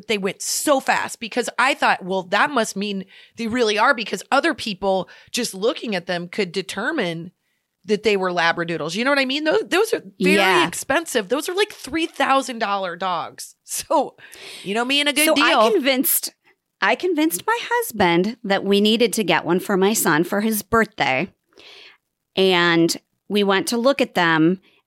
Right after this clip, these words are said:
Speaker 2: and decided that we couldn't just get one. We should get two of them.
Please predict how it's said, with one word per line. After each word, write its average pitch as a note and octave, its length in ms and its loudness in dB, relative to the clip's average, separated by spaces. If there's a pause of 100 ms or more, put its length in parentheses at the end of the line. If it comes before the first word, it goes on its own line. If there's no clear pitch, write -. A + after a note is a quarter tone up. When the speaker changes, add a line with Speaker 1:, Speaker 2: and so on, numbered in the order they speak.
(140)
Speaker 2:
and F3 180 2
decided E3+ 720 2 (180)
that - 200 -2
we F#3 240 -2 (260)
couldn't E3+ 340 0
just - 360 -4
get - 200 0
one. E3 540 4
We E3+ 140 4
should - 180 -2
get - 280 -2
two C#4 260 2
of D#3 180 0
them. D3+ 480 2